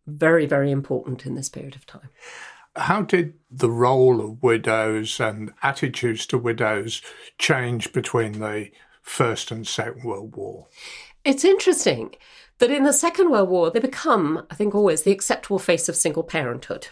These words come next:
Speaker 1: 'cause they haven't chosen it. And in the Second World War, they are used, for instance, by the B B C interviews widows and gets them to talk about how you cope when you haven't seen your husband for four or five years, how you keep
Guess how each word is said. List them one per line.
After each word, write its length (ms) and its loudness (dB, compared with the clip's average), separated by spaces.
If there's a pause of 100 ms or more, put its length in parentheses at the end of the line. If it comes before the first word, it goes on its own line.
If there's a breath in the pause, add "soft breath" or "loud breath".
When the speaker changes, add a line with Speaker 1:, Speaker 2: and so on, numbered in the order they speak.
(100)
Speaker 1:
'cause 100 -8
they 120 -2
haven't 220 0
chosen 420 -4
it. 200 -10 (840 loud breath)
And 180 4
in 80 6
the 80 6
Second 360 2
World 220 2
War, 260 2 (380 loud breath)
they 180 4
are 160 4
used, 400 4
for 60 4
instance, 280 2
by 320 0 (220 loud breath)
the 80 4
B 140 2
B 120 2
C 340 0
interviews 720 2
widows 580 2
and 100 4
gets 220 2
them 160 0
to 120 -4
talk 400 0
about 300 -4
how 240 0
you 360 4 (180)
cope 360 0 (300)
when 140 0
you 80 2
haven't 180 0
seen 160 0
your 100 0
husband 320 -2
for 80 -6
four 180 0
or 60 0
five 220 -2
years, 280 2
how 120 -4
you 160 -2
keep 360 -6